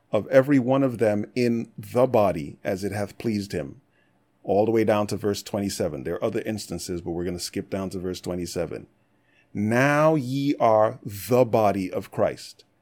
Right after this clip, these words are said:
and members in particular." Okay? So, the Corinthians, who have received this letter previously from Paul, where he makes this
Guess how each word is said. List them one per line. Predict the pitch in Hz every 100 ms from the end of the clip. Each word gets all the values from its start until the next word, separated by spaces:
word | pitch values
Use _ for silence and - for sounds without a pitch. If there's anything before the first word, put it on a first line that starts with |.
| _
and | 90 90
members | 107 107 82 76 69 - _ _ -
in | 95 90 85
particular." | - 98 90 87 87 - _ _ _ _ _ _ _ _ _ _
Okay? | 101 107 123 - _ _ _ _
So, | - 156 139 71 - _ _ _ _ _
the | 113 139
Corinthians, | - 185 208 - 104 78 107 - - _ _ _ _ -
who | 135
have | 131
received | 120 127 - 165 123
this | 117 151 -
letter | 147 113 117
previously | - 147 127 120 - 110
from | 107 98
Paul, | 113 92 82 - - _ _
where | 107 110
he | 123
makes | 120 123 -
this | - 123 117 -